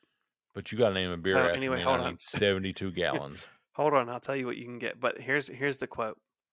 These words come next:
Speaker 1: All
Speaker 2: "We
Speaker 1: right.
Speaker 2: will be using these funds to pay off our high-interest S B A loan, while also keeping the rest, uh, for working capital." Working capital? What do you
Speaker 1: You're a,
Speaker 2: mean
Speaker 1: you're
Speaker 2: working capital? <laughs>
Speaker 1: you're, let me rephrase that
Speaker 2: "To allow us
Speaker 1: in
Speaker 2: to
Speaker 1: lay-,
Speaker 2: adapt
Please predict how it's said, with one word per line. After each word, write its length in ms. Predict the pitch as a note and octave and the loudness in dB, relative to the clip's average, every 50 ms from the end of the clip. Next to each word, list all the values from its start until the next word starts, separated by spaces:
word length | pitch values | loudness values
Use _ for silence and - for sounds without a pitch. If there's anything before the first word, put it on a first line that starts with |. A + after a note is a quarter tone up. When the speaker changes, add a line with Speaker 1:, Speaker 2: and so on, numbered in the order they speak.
| _ _ _ _ _ _ _ _ _ _ _ _ - | _ _ _ _ _ _ _ _ _ _ _ _ -8
Speaker 1:
All 80 | G2 F2 | -4 0
Speaker 2:
"We 80 | - D#3+ | 4 6
Speaker 1:
right. 60 | F3 | 6
Speaker 2:
will 80 | F3 D3+ | 6 4
be 100 | C3+ C3+ | 2 0
using 260 | B2+ C#3+ C3+ C#3 C3 | -2 -2 -2 -2 -4
these 160 | B2+ B2 - - | -4 -6 -8 -8
funds 360 | - B2 A2+ G#2+ G#2+ A2+ - | -8 -8 -8 -8 -10 -14 -18
to 100 | - - | -18 -10
pay 140 | - C3 C3+ | -4 -4 -2
off 180 | C3 B2 - | -2 -2 -4
our 80 | A#2+ A#2 | -4 -4
high-interest 800 | - - - C3 A#2+ - - B2 C3 - - B2+ A#2 - - _ - | -4 -4 -2 0 -2 -2 -2 -4 -8 -8 -8 -8 -8 -10 -10 _ -4
S 160 | C#3+ C3+ - | -4 -4 -6
B 300 | - C3 B2 A#2+ A#2 A#2 | -8 -12 -10 -10 -8 -8
A 100 | A2+ A#2 A2+ | -8 -10 -10
loan, 360 | A2+ A2+ A2+ A2+ A#2 A2+ - _ _ _ - - _ _ _ | -10 -10 -10 -10 -12 -14 -16 _ _ _ -20 -20 _ _ _
while 160 | - C3 C#3+ | 2 4 4
also 220 | D#3+ D#3+ D3+ - C3+ | 4 4 2 -2 -4
keeping 300 | - - B2+ - B2 A#2 | -2 -4 -6 -4 -4 -4
the 80 | A2+ | -2
rest, 300 | A2+ A#2 B2 B2+ - _ - - | 0 -2 -2 -2 -4 _ -18 -16
uh, 40 | - - _ | -16 -16 _
for 180 | - - A#2 A2+ | -6 -4 -4 -2
working 360 | A2+ B2 C3 B2+ - B2+ B2+ | 0 0 0 0 -2 -10 -10
capital." 640 | - - - A2+ A#2 - - - - - - - _ _ _ _ _ _ _ - - | -10 -6 -4 -2 -2 -2 -4 -4 -4 -4 -4 -6 _ _ _ _ _ _ _ -10 2
Working 480 | D#3+ F3+ D#3 A3 A3+ - - F3 D#3 C3 | 8 10 12 12 10 10 6 4 4 6
capital? 640 | - - E3 F3+ F#3 - - - B2+ A#2+ A#2+ A#2+ - | 10 12 12 12 12 10 8 4 6 6 6 4 4
What 60 | - - - - - - _ _ - | 0 -10 -20 -20 -20 -20 _ _ 8
do 80 | G#3 B3+ | 12 12
you 40 | C#4 | 12
Speaker 1:
You're 80 | C4+ B3 | 12 12
a, 80 | F#3+ | 12
Speaker 2:
mean 100 | D3 C3+ | 12 12
Speaker 1:
you're 100 | F#3 G#3 | 12 12
Speaker 2:
working 280 | F#3+ C#3+ B2 D#3 D3 C3 | 12 12 12 8 2 2
capital? 600 | - - C#3+ C3 B2+ - B2+ B2 A2+ - - - - - | 6 10 10 10 10 8 4 0 0 2 0 -2 -2 0
<laughs> 100 | - - | 6 10
Speaker 1:
you're, 140 | F#3+ F#3+ - F#3 - - | 10 10 10 8 4 6
let 140 | C#3 D#3+ E3+ | 8 8 8
me 80 | F3+ F3+ | 10 10
rephrase 500 | E3+ E3 D3+ - - C3+ B2+ A#2+ G#2 F#2 | 10 8 8 8 10 10 10 10 8 8
that 160 | A2 G#2 G#2 | 10 10 12
Speaker 2:
"To 60 | D3+ | 12
allow 260 | C#3+ C#3+ C#3+ D3+ D#3 E3 | 12 12 10 10 10 10
us 100 | - F3+ | 8 4
Speaker 1:
in 60 | F3+ | 2
Speaker 2:
to 160 | D#3+ C#3 B2+ | 2 2 6
Speaker 1:
lay-, 120 | A2 G#2 G#2+ | 6 6 6
Speaker 2:
adapt 240 | - C3+ C3+ - | 6 4 -2 -6